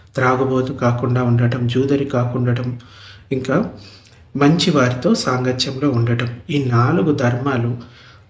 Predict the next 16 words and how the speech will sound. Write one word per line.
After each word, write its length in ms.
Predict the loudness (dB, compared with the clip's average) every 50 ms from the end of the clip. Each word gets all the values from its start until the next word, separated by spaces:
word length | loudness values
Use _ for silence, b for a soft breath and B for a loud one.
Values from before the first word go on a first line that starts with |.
| -2
గృహస్థునికి 880 | 2 4 4 4 4 2 -2 -2 -2 -2 -2 -2 -2 -2 -2 -2 B B B B B _ -8
ఇహలోక 520 | -6 0 2 4 4 4 4 2 -2 -4 -6
హితం, 460 | -6 -6 -6 -6 -6 -6 -6 -6 -10 -14 -14 -14
ఇంకా 220 | -12 -6 -4 -4 -4
పరలోక 840 | -4 -6 -6 -2 2 2 4 4 4 2 2 0 -2 -2 -2 -2 -2
సుఖం 440 | -2 -2 -2 -2 0 0 0 0
కలగజేస్తాయి. 1080 | 0 0 0 -2 0 -2 -2 0 0 0 0 -2 -2 0 2 4 4 4 2 2 B B B B B B B B B
దీగజాన, 800 | 2 4 4 4 2 0 0 0 0 0 0 0 -2 -2 -6 B B B B B B B B B B B
ఈ 160 | 2 2 2
క్రింది 580 | 2 0 2 2 4 4 4 2 2 2 0 -2
నాలుగు 420 | 0 0 0 2 2 2 2 2 2
ధర్మాలు 640 | 2 0 0 0 0 0 0 0 2 0 0 -2 -4 B B B B B B B B -4
కుటుంబ 360 | -4 -2 0 0 0 2 2
పుత్రుని 680 | 2 2 0 -2 -2 -2 -4 -4 -2 -2 -2 -2 -6 -8 -8 -4
పరలోక 420 | -2 0 2 4 4 2 2 0
హితాన్ని, 640 | -4 -8 -10 -10 -8 -6 -6 -4 -2 -4 -4 -4 -6